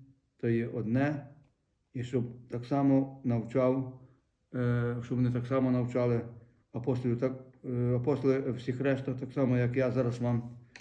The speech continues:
нагадую. "Багато осель у домі Отця мого, а коли б то не так, то сказав би я вам,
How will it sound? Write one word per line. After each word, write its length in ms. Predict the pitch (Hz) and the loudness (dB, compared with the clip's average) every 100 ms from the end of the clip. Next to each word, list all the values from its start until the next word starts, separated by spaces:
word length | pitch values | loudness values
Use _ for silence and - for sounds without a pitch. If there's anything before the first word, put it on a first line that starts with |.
| - _ _ _ | -20 _ _ _
нагадую. 440 | 131 107 113 101 98 - _ _ _ - _ _ _ _ - | -4 -2 -2 -4 -8 -12 _ _ _ -20 _ _ _ _ -6
"Багато 460 | 113 120 139 143 | 2 4 4 4
осель 280 | 127 139 135 139 | 2 2 2 2
у 40 | |
домі 340 | 127 131 127 | 4 6 4
Отця 360 | 123 123 135 135 | 4 2 2 2
мого, 580 | 135 131 135 123 127 - - - - | 4 2 6 4 4 -4 -18 -20 -2
а 140 | 123 | -2
коли 320 | 123 131 135 | 2 4 4
б 120 | 135 | 2
то 120 | - 127 | 2 2
не 120 | 120 | 4
так, 320 | 127 135 135 | 2 0 0
то 80 | 131 | -4
сказав 440 | - 127 131 135 | 0 2 4 6
би 120 | 123 | 6
я 160 | 127 127 | 6 6
вам, 380 | 123 131 135 | 4 4 2